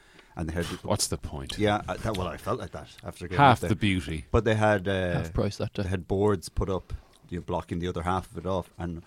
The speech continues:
Speaker 1: people had just written Colin Farrell quotes from the movie all over it. But if you had never seen the film and you went up there,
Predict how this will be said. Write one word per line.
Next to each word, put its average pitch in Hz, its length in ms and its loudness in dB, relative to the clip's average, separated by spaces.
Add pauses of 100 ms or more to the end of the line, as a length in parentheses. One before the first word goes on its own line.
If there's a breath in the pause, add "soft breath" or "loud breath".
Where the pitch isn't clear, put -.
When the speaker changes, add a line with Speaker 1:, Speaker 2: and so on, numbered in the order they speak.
(200 soft breath)
Speaker 1:
people 110 280 -2
had 95 100 0
just 98 180 -2
written 92 340 -2
Colin 85 360 -2
Farrell 87 320 0
quotes 82 280 -4
from 85 180 -6
the 85 40 -4
movie 87 320 0
all 85 180 0
over 87 280 2
it. 78 80 -2 (360 soft breath)
But 92 120 2
if 104 100 2
you 107 60 8
had 131 160 6
never 139 240 6
seen 127 240 0
the 104 80 -4
film 82 460 -4 (500 soft breath)
and 85 100 -4
you 95 80 0
went 104 240 2
up 127 200 0
there, 80 240 -4